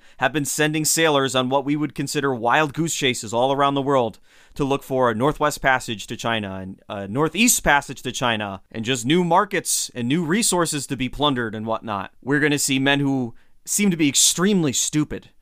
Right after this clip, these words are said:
But if you understand the motivations at the time and what they knew about the world at the time, you're gonna realize, well, they weren't so much stupid as extremely brave. They're, they're basically almost like astronauts, and we'll talk about that in the next episode.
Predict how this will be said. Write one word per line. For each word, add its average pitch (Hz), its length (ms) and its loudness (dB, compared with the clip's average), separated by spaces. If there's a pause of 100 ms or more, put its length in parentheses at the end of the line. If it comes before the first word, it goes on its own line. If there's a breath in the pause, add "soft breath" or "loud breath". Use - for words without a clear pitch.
(240)
But 151 120 2
if 143 80 -2
you 170 140 2
understand 185 500 2
the 147 80 0
motivations 147 600 0
at 123 100 0
the 120 60 -6
time 123 260 0
and 113 100 -2
what 160 160 2
they 147 120 2
knew 131 160 0
about 156 220 0
the 131 60 -8
world 117 200 -4
at 104 80 -8
the 113 60 -12
time, 107 340 -2 (260 soft breath)
you're 139 140 2
gonna 139 80 2
realize, 131 360 2
well, 202 140 -4
they 202 120 0
weren't 262 200 0
so 185 100 0
much 143 180 -2
stupid 196 280 -4
as 110 140 -4
extremely 143 540 -2
brave. 117 640 0 (300)
They're, 135 160 0
they're 139 140 0
basically 151 500 0
almost 127 280 -2
like 117 200 -2
astronauts, 120 760 -4
and 107 200 -6
we'll 123 220 -6
talk 151 260 0
about 107 240 -4
that 110 100 -2
in 101 80 -8
the 101 80 -8
next 104 240 -10
episode. 104 460 -8